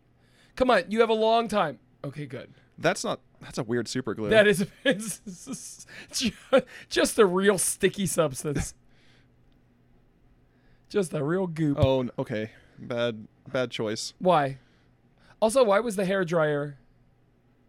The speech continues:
Speaker 1: Oh, it's not a hair dryer. It's a
Speaker 2: It's a
Speaker 1: Never
Speaker 2: hair dryer.
Speaker 1: mind. That's how it goes wrong.
Speaker 2: <laughs> Oh, no.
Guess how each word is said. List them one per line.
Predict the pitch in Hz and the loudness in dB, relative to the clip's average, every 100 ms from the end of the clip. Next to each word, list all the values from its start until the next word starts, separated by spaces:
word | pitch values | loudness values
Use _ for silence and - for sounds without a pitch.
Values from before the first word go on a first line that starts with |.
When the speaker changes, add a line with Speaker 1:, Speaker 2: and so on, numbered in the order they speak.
| _ _ _ _ | _ _ _ _
Speaker 1:
Oh, | 160 | -10
it's | 185 175 | -6 0
not | 160 | 0
a | 151 | 2
hair | 151 | 0
dryer. | 139 135 113 - _ _ _ _ - | 0 -2 -4 -10 _ _ _ _ 0
It's | 170 - | 0 4
a | 180 180 190 208 214 - _ _ - _ _ _ _ _ _ _ _ | 8 10 10 8 4 -6 _ _ -20 _ _ _ _ _ _ _ _
Speaker 2:
It's | - | -4
a | 254 | 4
Speaker 1:
Never | 160 | 4
Speaker 2:
hair | |
dryer. | 143 131 135 | 4 2 0
Speaker 1:
mind. | - - _ _ _ _ _ _ _ _ _ _ _ _ _ _ _ _ _ _ _ _ _ _ - - - - _ | -6 -18 _ _ _ _ _ _ _ _ _ _ _ _ _ _ _ _ _ _ _ _ _ _ -20 -20 -20 -20 _
That's | 139 151 156 147 | -2 2 2 0
how | 160 147 143 | -2 0 0
it | 135 | -2
goes | 143 135 131 | -4 -4 -4
wrong. | 139 127 127 131 139 | -4 -2 -2 0 2
Speaker 2:
<laughs> | 147 | 2
Oh, | - 208 131 160 | 2 0 -2 -2
no. | 151 139 160 135 120 117 143 190 | -2 -2 0 -2 -2 -4 -4 -6